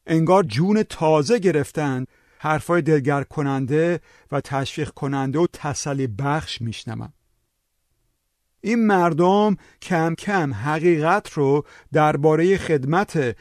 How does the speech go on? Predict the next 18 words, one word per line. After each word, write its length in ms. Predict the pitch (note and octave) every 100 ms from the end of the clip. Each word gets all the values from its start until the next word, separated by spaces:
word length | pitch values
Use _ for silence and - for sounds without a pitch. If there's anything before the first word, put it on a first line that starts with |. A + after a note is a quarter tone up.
| - -
روح 240 | C3+ D3+
القدس 460 | D3 C3+ C#3 F3 -
درک 320 | C3 E3+ -
می‌کنن 420 | C3+ - A#2+ A#2 - _ _ _ _ A#2+
و 180 | E3 E3+
حالا 340 | C#3+ F3 G#3+
می‌تونن 460 | A#3 B3 - F#3+ E3
شخصیت 640 | - F3+ D#3 - F#3 F#3
واقعی 840 | F3+ B2+ C3 C#3+ D3 F3 F#3+ D#3+ B2 - -
روح 240 | - D#3 D#3+
القدس 560 | C#3+ D3+ G3 G3 -
رو 180 | C#3+ D3 - _ _
آنطور 560 | - A#3+ B3 F#3 D#3 A#2 _
که 120 | - F#3+
شایسته 1000 | - F3 E3 E3 E3+ E3 - G#3+ F#3+ A2+ - -
و 120 | D#3
بایستهٔ 840 | G#2+ D#3+ E3 E3 E3 - - D#3 D#3
اوست 520 | - A#3+ G3 F#3+ -